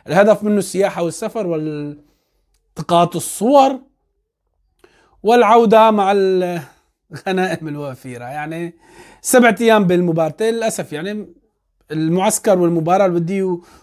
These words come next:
وهذا الشيء ما بوقته، سبق وحكيت فيديو كامل، ما بدي أرجع أعيد نفس الكلام. إذا المباراة راح تكون، آه، بدون محترفين، لأنه حسام السيد مدرب منتخبنا الوطني عم يقول: "أنا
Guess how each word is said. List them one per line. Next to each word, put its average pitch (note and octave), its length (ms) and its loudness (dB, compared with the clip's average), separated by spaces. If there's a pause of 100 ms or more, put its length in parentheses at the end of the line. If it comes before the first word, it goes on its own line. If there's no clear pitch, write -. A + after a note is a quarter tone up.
(140)
وهذا A#3 140 4
الشيء A3 220 0
ما G#3 120 2
بوقته، F3+ 400 -2
سبق G3+ 220 -2
وحكيت F#3+ 480 -4 (100)
فيديو D#3 340 -2
كامل، C3 280 -10
ما E3 100 -2
بدي E3+ 140 -2
أرجع D3+ 160 -2
أعيد D#3 260 -4 (360)
نفس E3+ 240 2
الكلام. C3 340 -6 (360)
إذا B3 180 6
المباراة A#3 460 6
راح G#3 100 0
تكون، A#3+ 400 -4
آه، G3+ 300 0
بدون F3 300 -2
محترفين، G3+ 640 -2
لأنه G3+ 600 -4
حسام G3+ 260 -6
السيد F#3+ 360 0
مدرب F3+ 300 -2
منتخبنا F3+ 360 -8
الوطني F#3 280 -6
عم F3+ 60 -4
يقول: F#3+ 140 -6
"أنا F#3 180 0